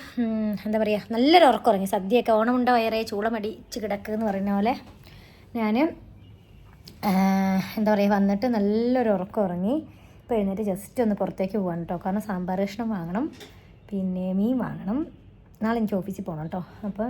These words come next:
ഇന്ന് ഞാൻ സാമ്പാറും മീൻകറി വെറ്റിച്ചും വെച്ച് കഴിഞ്ഞാൽ നാളെ രാവിലെ എനിക്ക് ദോശ ഉണ്ടാക്കാം. എങ്ങനെയുണ്ട്? പിന്നെ അതുപോലെ ചോറ് മാത്രം വെച്ചാൽ മതിയല്ലോ. മലയാളികൾ എപ്പോഴും അങ്ങനെ തന്നെയാണ് കേട്ടോ. നാളത്തെ ഭക്ഷണത്തിന് വേണ്ടി, മറ്റന്നാളത്തെ ഭക്ഷണത്തിന് വേണ്ടി വലിയ വീട് വാങ്ങുക,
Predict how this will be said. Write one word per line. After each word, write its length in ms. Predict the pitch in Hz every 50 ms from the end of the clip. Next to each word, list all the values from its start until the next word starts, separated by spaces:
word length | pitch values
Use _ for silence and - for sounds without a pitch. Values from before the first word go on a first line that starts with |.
| 262 240
ഇന്ന് 140 | 214 202 220 214
ഞാൻ 100 | 202 202 202 214
സാമ്പാറും 480 | 190 180 180 180 190 190 196 220 262 302 - 233
മീൻകറി 340 | 202 196 196 190 208 226 233
വെറ്റിച്ചും 320 | 202 190 196 202 196 - 214 190
വെച്ച് 140 | 180 202 214 202
കഴിഞ്ഞാൽ 280 | 185 180 185 220 302 311 - - - - - - - - - - -
നാളെ 160 | 294 277 277 277 269
രാവിലെ 240 | 247 247 247 247 240
എനിക്ക് 160 | 240 - 247 220 220
ദോശ 220 | 214 208 - - 233
ഉണ്ടാക്കാം. 340 | 214 208 208 208 214 208 190 - 214
എങ്ങനെയുണ്ട്? 340 | 208 208 208 202 196 196 196 - - - - - - - - - - - - - - - -
പിന്നെ 140 | 247 240 226
അതുപോലെ 240 | 220 214 214 214 220 -
ചോറ് 200 | 233 214 220 233 214
മാത്രം 220 | 196 - 202 196 190
വെച്ചാൽ 200 | 185 - 196 185 180
മതിയല്ലോ. 260 | 170 180 170 180 180 165 - - - 247
മലയാളികൾ 360 | 240 247 247 254 269 262 254 220
എപ്പോഴും 240 | - - - 208 202
അങ്ങനെ 140 | 185 185 185 -
തന്നെയാണ് 240 | 190 190 180 165 160
കേട്ടോ. 120 | 190 185 - - - - - - - - - 226
നാളത്തെ 260 | 214 208 208 208 214 202
ഭക്ഷണത്തിന് 340 | 202 202 - 196 185 196 196
വേണ്ടി, 160 | 190 190 196 196 196
മറ്റന്നാളത്തെ 520 | 190 190 190 185 202 208 196 196 196 - 208 196
ഭക്ഷണത്തിന് 380 | 185 - - 185 175 196 190 190 185
വേണ്ടി 240 | 185 185 180 190 185 196 - 196
വലിയ 220 | 202 202 202 208 208 185
വീട് 240 | 185 196 202 208 208 202 190
വാങ്ങുക, 320 | 180 175 175 180 180 180